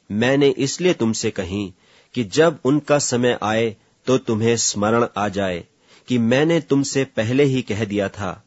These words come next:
और मैंने आरंभ में तुमसे ये बातें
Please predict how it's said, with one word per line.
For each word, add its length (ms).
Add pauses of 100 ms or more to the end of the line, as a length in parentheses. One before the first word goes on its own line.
(460)
और 220
मैंने 400 (100)
आरंभ 340
में 260 (440)
तुमसे 380
ये 100
बातें 500